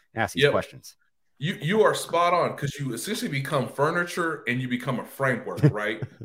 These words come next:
Speaker 2: You
Speaker 1: Yeah.
Speaker 2: are the frame of which we are, we are structuring the blitz. So if we got, you know, if it's a six-man protection, seven-man protection, um, hey, if that, if that running back,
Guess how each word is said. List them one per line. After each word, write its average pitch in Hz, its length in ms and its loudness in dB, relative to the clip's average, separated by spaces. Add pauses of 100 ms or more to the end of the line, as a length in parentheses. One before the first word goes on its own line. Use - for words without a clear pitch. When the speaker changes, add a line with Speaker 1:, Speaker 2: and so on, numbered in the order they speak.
(360)
Speaker 2:
You 165 160 -4
Speaker 1:
Yeah. 185 80 6
Speaker 2:
are 156 60 6
the 123 120 0
frame 185 640 2
of 123 220 -2
which 147 280 -4
we 131 160 -2
are, 101 320 -4
we 123 220 -4
are 107 140 2
structuring 143 580 -2
the 120 60 0
blitz. 110 340 -4
So 107 160 -4
if 139 80 -12
we 139 120 -4
got, 151 380 2
you 123 120 -4
know, 101 100 -4
if 98 100 -8
it's 131 140 -6
a 107 60 -6
six-man 156 500 -6
protection, 143 400 -4
seven-man 139 420 -2
protection, 131 600 -4 (580)
um, 98 540 -4 (380)
hey, 156 260 6
if 127 100 -2
that, 151 400 4
if 123 120 -4
that 139 220 6
running 147 300 0
back, 156 360 2